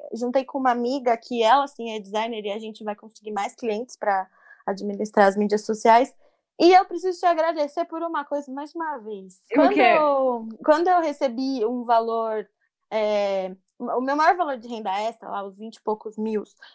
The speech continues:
Speaker 1: do, mil, do, do Planner, eu ia pagar totalmente a minha dívida, eu ia colocar tudo na dívida. E você falou assim, "Não, não faz isso",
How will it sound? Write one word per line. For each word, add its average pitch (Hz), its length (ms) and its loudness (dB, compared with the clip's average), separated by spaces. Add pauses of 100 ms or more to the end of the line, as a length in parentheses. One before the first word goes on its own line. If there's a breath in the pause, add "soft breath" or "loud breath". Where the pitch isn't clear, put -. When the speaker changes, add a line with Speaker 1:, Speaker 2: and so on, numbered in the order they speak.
(180 soft breath)
Speaker 1:
do, 202 640 0
mil, 214 320 -2
do, 202 720 0 (120)
do 214 200 2
Planner, 277 560 4 (320)
eu 254 160 4
ia 277 320 2 (200)
pagar 262 300 2
totalmente 302 640 -8
a - 20 -8
minha 294 240 -6
dívida, 233 440 -8
eu 196 60 -4
ia 208 100 -6
colocar 240 280 -2
tudo 330 280 -6
na 302 160 -4
dívida. 196 520 -6 (320 loud breath)
E 277 60 -6
você 311 220 2
falou 359 180 6
assim, 381 280 0
"Não, 370 420 6
não 339 180 -4
faz 440 460 4
isso", 226 520 -6